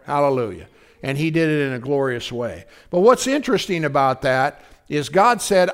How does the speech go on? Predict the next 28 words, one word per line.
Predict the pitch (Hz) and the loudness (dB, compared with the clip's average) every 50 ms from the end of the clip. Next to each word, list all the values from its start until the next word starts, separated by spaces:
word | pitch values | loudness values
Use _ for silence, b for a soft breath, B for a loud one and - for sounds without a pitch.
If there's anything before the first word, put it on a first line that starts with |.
| - - | 0 2
"I'm | 165 175 196 226 247 233 214 190 | 4 4 6 4 4 2 0 0
your | 170 160 156 156 | 0 0 0 -2
shield. | - - - - 226 214 180 139 110 85 76 - - - - | -2 -4 -6 -6 -4 -2 -2 -2 -4 -6 -12 -18 -18 -8 -2
I | 139 160 185 208 | 0 2 4 4
am | 208 196 196 185 | 4 2 0 0
your | 175 170 170 160 156 | 0 2 2 2 0
protector." | 156 - - 160 139 - - - 214 208 208 - - 131 92 78 - - _ _ b b b b b b b b b b b | 0 -2 -6 -8 -8 -6 -4 -4 -4 -4 -4 -8 -14 -14 -14 -14 -16 -20 _ _ b b b b b b b b b b b
But | - 180 185 | 0 2 4
if | 190 185 185 190 | 4 4 2 0
you | 214 247 269 | 0 0 2
notice, | 254 240 247 254 277 269 240 190 160 165 180 175 - - - - - - _ _ _ _ _ - 165 | 2 2 2 4 4 4 4 2 2 0 0 -2 -4 -8 -10 -10 -14 -18 _ _ _ _ _ -6 -6
if | 160 151 - | -6 -4 -2
you | 185 196 196 | -2 -2 -2
read | 185 170 170 196 226 247 254 254 262 220 | -2 -2 -2 -2 -2 0 0 -2 0 2
the | 214 214 208 | 2 2 2
narrative | 202 196 196 196 190 170 160 156 143 139 139 139 | 2 2 4 4 4 4 2 2 0 0 0 -2
and | 143 143 | -4 -4
if | 139 135 135 | -4 -6 -4
you | 156 151 156 | -4 -4 -4
see | 147 - - - - 220 220 226 226 | -4 -4 -6 -6 -4 -2 -2 -2 -2
the | 208 190 190 | -2 0 -2
experience | 165 160 170 - - - 247 262 269 240 196 165 151 156 165 156 - - B B B B B B | -2 -2 -4 -8 -8 -4 -2 0 0 0 0 0 -2 -2 -4 -8 -12 -16 B B B B B B
that | 180 165 | -2 0
Abraham | 180 202 214 196 185 175 180 180 180 165 147 | 2 2 2 2 0 0 0 -2 -2 -2 -4
had | 120 139 208 269 285 277 269 220 | -4 -4 -2 -2 0 0 0 0
with, | 190 156 156 151 143 120 120 123 - - 151 151 147 147 - | 0 0 0 -2 -2 -4 -8 -14 -14 -10 -8 -8 -8 -10 -12
with | - 202 156 170 160 - - | -8 -4 -2 -2 -4 -4 -6
God, | 143 147 143 131 123 120 123 135 151 156 | -4 0 0 2 2 2 0 0 -2 -4